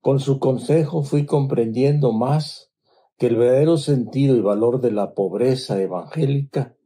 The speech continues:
consiste en hacer que nuestros recursos materiales y espirituales, pobres o muchos, se convirtieran en factores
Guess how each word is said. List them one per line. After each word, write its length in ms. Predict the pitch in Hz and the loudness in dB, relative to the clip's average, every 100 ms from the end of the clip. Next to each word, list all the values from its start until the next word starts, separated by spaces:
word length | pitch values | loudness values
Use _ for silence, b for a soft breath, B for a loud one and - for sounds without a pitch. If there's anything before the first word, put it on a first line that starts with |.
| b b b b | b b b b
consiste 720 | - 120 104 151 151 - 139 | -2 -2 0 0 0 0 2
en 140 | 131 117 | 2 0
hacer 580 | 110 - 139 101 143 _ _ _ b b b b b - | -4 0 2 2 -4 _ _ _ b b b b b -4
que 140 | 113 | -2
nuestros 480 | 107 104 - 110 87 | 0 0 -2 -4 -4
recursos 1000 | 87 87 - 147 135 - - - - _ _ _ _ - | -8 -4 0 0 0 -8 -16 -20 -20 _ _ _ _ -8
materiales 760 | 90 - - 110 123 139 135 | -8 -6 -4 0 0 0 -2
y 40 | 131 | -6
espirituales, 800 | - 123 117 117 117 110 92 80 | -6 -6 -6 -2 0 0 -4 -12
pobres 580 | - 123 131 117 104 - | -2 0 0 -2 -6 -8
o 80 | - | -4
muchos, 680 | 139 147 156 147 - _ _ _ _ _ _ _ _ _ _ | -2 -2 -4 -6 -8 _ _ _ _ _ _ _ _ _ _
se 240 | - 143 | -6 -4
convirtieran 1040 | - 117 107 107 - 120 139 135 135 139 _ _ _ _ _ - | -2 -2 -2 -4 -2 2 2 2 0 -4 _ _ _ _ _ -10
en 240 | 113 101 | -8 -6
factores 1040 | - 101 - - 123 131 127 - - - | -4 -4 -2 2 2 2 -2 -8 -16 -20